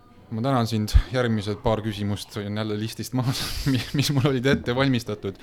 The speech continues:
Aga ma julgen öelda, et inimesi tihtipeale huvitab see, mis, äh, toimub päritolumaal.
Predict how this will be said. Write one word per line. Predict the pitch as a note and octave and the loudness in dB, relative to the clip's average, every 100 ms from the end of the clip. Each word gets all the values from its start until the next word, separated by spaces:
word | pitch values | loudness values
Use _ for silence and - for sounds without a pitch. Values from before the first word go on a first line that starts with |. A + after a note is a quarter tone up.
| - - - - - - - | -18 -20 -20 -20 -20 -20 -2
Aga | G#2+ G#2 G2+ G#2+ G#2 G#2 G2+ G2+ G2+ E2+ | 2 2 2 2 4 4 4 2 0 -4
ma | E2+ E2+ F#2+ | -12 -10 -4
julgen | B2 C#3+ B2+ | -2 0 0
öelda, | A#2 | -2
et | F#2 | 0
inimesi | B2 G#2 F#2+ | 0 0 -2
tihtipeale | A#2 - F#2+ G#2 | -4 -4 -2 0
huvitab | B2 G#2+ F2 _ F#2+ F#2 - | 0 0 -4 _ -4 -4 -6
see, | - A2+ F#2+ | -4 -2 0
mis, | F#2+ - - | -2 -6 -6
äh, | F#2 F#2 G2 | -4 -2 -2
toimub | G#2+ F#2+ | -2 0
päritolumaal. | A#2 G#2 - F#2+ A#2+ G2+ | 0 0 -2 -2 2 0